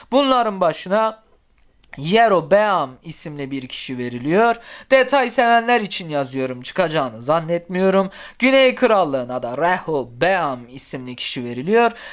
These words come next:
Yerobeam ne oldu? Asimile oldu. Yerin dibine battı gitti şeklinde aklımızda kalsın. Diğer tarafta Rehobeam,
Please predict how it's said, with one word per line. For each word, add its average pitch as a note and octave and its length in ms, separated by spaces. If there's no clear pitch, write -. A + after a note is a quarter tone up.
Yerobeam C4+ 800
ne C4+ 60
oldu? B3 240
Asimile B3 520
oldu. F3+ 260
Yerin A#3+ 500
dibine B3 400
battı G3 320
gitti F3+ 420
şeklinde B2+ 500
aklımızda C3 540
kalsın. F3+ 400
Diğer A#3+ 280
tarafta D#3+ 440
Rehobeam, G3 800